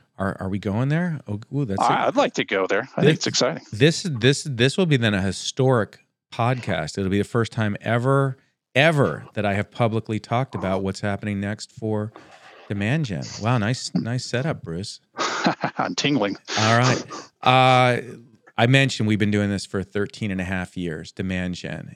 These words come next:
Speaker 1: and we've been a client-funded growth organization all that time. And like any business, there's a natural part of the business, Bruce, where you have to say,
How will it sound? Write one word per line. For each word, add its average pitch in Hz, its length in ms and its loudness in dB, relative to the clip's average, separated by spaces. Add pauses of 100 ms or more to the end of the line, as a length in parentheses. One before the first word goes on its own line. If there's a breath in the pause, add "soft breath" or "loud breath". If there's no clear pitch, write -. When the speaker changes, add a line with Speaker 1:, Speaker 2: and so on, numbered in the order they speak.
Speaker 1:
and 95 300 -6
we've 95 280 -2
been 92 440 -2
a 92 180 -6
client-funded 104 1040 -4 (480 soft breath)
growth 104 320 0
organization 90 720 -2
all 98 280 -2
that 95 220 -4
time. - 480 -10 (460 loud breath)
And 117 140 2
like 110 200 4
any 127 220 6
business, 101 460 2
there's 101 240 -2
a 101 40 0
natural 104 600 0
part 98 520 -4
of 98 200 -4
the 98 80 -4
business, 95 400 -4
Bruce, 95 420 -4
where 98 180 -2
you 95 160 -2
have 92 260 -2
to 107 100 -10
say, 95 500 -4